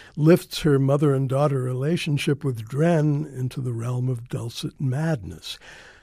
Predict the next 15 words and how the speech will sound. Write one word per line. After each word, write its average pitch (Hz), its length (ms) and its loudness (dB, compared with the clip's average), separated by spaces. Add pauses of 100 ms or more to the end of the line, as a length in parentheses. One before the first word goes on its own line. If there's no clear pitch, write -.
Splice - 720 2
was 165 240 6
directed 165 480 6
by 156 220 6
Vincenzo 147 640 2
Natali 160 640 4
from 151 180 2
an 147 80 4
extremely 147 880 4
smart 135 440 -4
screenplay 147 760 2
that 131 140 -4
he 135 100 -4
wrote 135 360 -4
with 131 180 -2